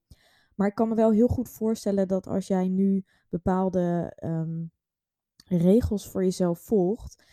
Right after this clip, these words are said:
dat dat dus jou eigenlijk wel een heel positief gevoel oplevert, zonder dat je misschien echt doorhebt dat er ook negatieve gevolgen aan zitten, voornamelijk ook op lange termijn. Want,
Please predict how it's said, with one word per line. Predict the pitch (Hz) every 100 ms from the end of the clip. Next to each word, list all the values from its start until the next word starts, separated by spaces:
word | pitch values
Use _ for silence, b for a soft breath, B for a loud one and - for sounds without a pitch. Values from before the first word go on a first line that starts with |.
| b b
dat | 208 240
dat | 247
dus | - 175
jou | 170 175 -
eigenlijk | 180 190 185
wel | 175 170
een | 175
heel | 175
positief | 170 170 170 180 - 285 -
gevoel | 214 - 185 175
oplevert, | 214 233 185 156 156 170 208 254
zonder | - 220 233
dat | 190 196
je | 185
misschien | 185 - 185 -
echt | - 202 -
doorhebt | 185 190 175 175
dat | - 170
er | 180
ook | - -
negatieve | 175 185 170 - 254 220
gevolgen | 160 - 151 - -
aan | 147
zitten, | - 147 - 220 294 b b b
voornamelijk | - 180 170 160 170 170 -
ook | 160
op | -
lange | 165 160 160
termijn. | - 165 202 143 - - - b b b b b
Want, | 165 196 196 185 190 -